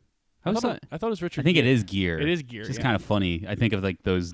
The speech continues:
Speaker 1: 'Cause
Speaker 2: Gere
Speaker 1: it's,
Speaker 2: people from
Speaker 1: it's, like,
Speaker 2: Rick and
Speaker 1: G-,
Speaker 2: Morty.
Speaker 1: G E R E.
Speaker 2: Yeah.
Speaker 1: Yeah.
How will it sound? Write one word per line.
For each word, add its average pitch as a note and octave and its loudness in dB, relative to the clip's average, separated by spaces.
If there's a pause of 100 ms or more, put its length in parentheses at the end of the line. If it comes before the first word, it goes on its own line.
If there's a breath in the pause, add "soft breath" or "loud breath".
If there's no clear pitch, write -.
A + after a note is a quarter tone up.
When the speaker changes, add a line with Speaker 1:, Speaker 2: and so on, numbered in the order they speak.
(100)
Speaker 1:
'Cause - 2
Speaker 2:
Gere G2 6
Speaker 1:
it's, - -8
Speaker 2:
people F2+ -2
from E2+ -2
Speaker 1:
it's, E2+ -4
like, D#3 -2
Speaker 2:
Rick F#2 -2
and E2+ -2
Speaker 1:
G-, E2+ -2
Speaker 2:
Morty. E2+ -2 (100)
Speaker 1:
G D#3 -8
E C#3+ -12
R B2 -2
E. A2 -12
Speaker 2:
Yeah. F2+ -6 (200)
Speaker 1:
Yeah. G2+ -14